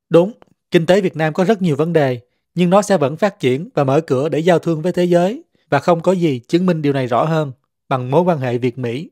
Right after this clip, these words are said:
ngày càng tốt đẹp. Hai mươi tám năm trước, Tổng thống Clinton đã đến Hà Nội để tái bình thường quan hệ với Việt Nam, chấm dứt hai mươi năm chiến tranh lạnh giữa hai nước. Ông Blinken lần này cũng không có gì nổi trội, trừ việc củng cố ngoại giao và giao thương.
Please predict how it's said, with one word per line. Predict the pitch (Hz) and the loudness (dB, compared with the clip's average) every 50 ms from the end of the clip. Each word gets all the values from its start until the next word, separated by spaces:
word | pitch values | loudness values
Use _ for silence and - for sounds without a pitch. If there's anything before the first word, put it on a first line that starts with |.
| _ _ _ _ _ _ - | _ _ _ _ _ _ -8
ngày | 139 139 127 | -6 -6 -4
càng | 123 - 117 117 | -4 -6 -8 -6
tốt | - 156 165 - | -6 -8 -6 -6
đẹp. | 160 131 110 _ _ _ _ _ | -6 -8 -8 _ _ _ _ _
Hai | _ - 165 165 | _ -4 -2 -2
mươi | 170 165 | -2 0
tám | 170 165 180 196 | 0 0 2 2
năm | 190 175 156 | -2 -2 -2
trước, | - - 196 220 214 _ _ _ _ _ _ | 0 0 0 0 -2 _ _ _ _ _ _
Tổng | - 139 135 139 | 0 0 0 2
thống | - 190 202 185 | 0 -2 -2 0
Clinton | - 185 180 147 - 180 180 170 165 | -2 -2 -2 2 2 0 0 2 0
đã | 147 143 | -2 0
đến | 151 170 190 | 0 0 0
Hà | 180 180 160 | 0 -2 -2
Nội | 131 123 117 120 123 139 | -2 -2 -4 -4 -4 -6
để | 156 151 123 139 | -6 -6 -6 -4
tái | 139 - 170 208 | 0 0 0 0
bình | 185 185 151 | 0 -2 -2
thường | 123 147 139 127 135 | 0 0 0 0 0
quan | 151 147 | -4 -4
hệ | 135 123 117 127 | -4 -4 -4 -4
với | 165 180 | -4 -4
Việt | 160 147 - - | -6 -6 -8 -6
Nam, | 131 143 151 147 143 139 _ _ _ _ _ _ _ _ _ | -6 -6 -6 -6 -8 -12 _ _ _ _ _ _ _ _ _
chấm | - 180 180 202 | -4 -2 -2 0
dứt | 208 240 240 - | -2 -4 -4 -4
hai | - 180 175 175 | -4 -2 -2 0
mươi | 170 | 0
năm | 170 170 160 | -2 -2 -4
chiến | - - 202 185 | -4 -6 -2 0
tranh | 196 170 | 0 0
lạnh | 143 127 117 123 | 0 -2 -4 -4
giữa | 127 123 151 | -4 -4 -2
hai | 151 165 160 | -2 -2 -4
nước. | 147 156 170 202 196 _ _ - | -2 -2 -4 -4 -6 _ _ -2
Ông | - 170 175 151 | 0 0 0 2
Blinken | - 185 180 170 - 170 175 170 | 2 2 2 4 2 0 0 2
lần | 160 156 139 143 | 0 -2 -2 0
này | 147 143 127 | -2 -2 -2
cũng | - 135 151 | -2 -4 -2
không | - 196 180 175 | 0 0 0 2
có | 185 | 0
gì | 190 175 151 | 0 0 0
nổi | 131 127 127 123 | 0 0 -4 -4
trội, | - - 123 113 120 127 131 135 _ _ _ | -2 -2 -2 -2 -4 -8 -10 -14 _ _ _
trừ | - 156 151 | 0 0 0
việc | 135 139 147 139 - | 2 2 0 0 2
củng | - 135 143 165 | 0 0 0 4
cố | - 185 196 | 4 4 4
ngoại | 196 180 147 135 | 4 2 -2 -2
giao | 139 147 156 151 151 | 0 0 0 0 0
và | 143 135 | -4 -4
giao | 123 147 147 | -4 -2 -4
thương. | 143 - 151 151 156 147 | -2 0 0 0 0 -2